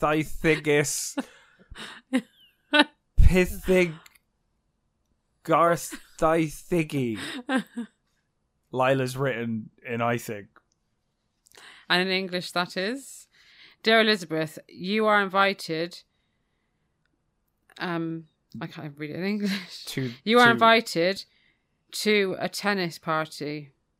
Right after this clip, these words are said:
Speaker 1: Yeah.
Speaker 2: And it went on to give the time and date of the Fowler's tennis benefit and was signed by Lila. How the fuck does Lila know, I think?
Speaker 1: Oh, I wonder how she could possibly have worked that out.
Speaker 2: Liz realises that Jessica must have told her.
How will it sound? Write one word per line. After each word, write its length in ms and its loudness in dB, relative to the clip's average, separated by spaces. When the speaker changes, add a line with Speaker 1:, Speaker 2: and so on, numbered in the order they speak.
Speaker 1:
Yeah. 360 -2
Speaker 2:
And 100 -4
it 60 -2
went 160 0
on 120 -4
to 80 -10
give 140 -4
the 80 -8
time 340 -2
and 120 -6
date 280 -2
of 120 -10
the 80 -14
Fowler's 380 -4
tennis 340 -8
benefit 400 -8
and 100 -8
was 100 -10
signed 400 -6
by 140 -4
Lila. 520 -8
How 220 -8
the 120 -4
fuck 580 -2
does 200 0
Lila 320 2
know, 220 0
I 180 4
think? 380 4
Speaker 1:
Oh, 340 8
I 280 8
wonder 520 4
how 200 2
she 180 -2
could 240 0
possibly 460 2
have 240 4
worked 340 2
that 320 4
out. 340 -4
Speaker 2:
Liz 280 0
realises 580 2
that 140 -8
Jessica 360 -4
must 280 -6
have 80 -14
told 260 -6
her. 220 -6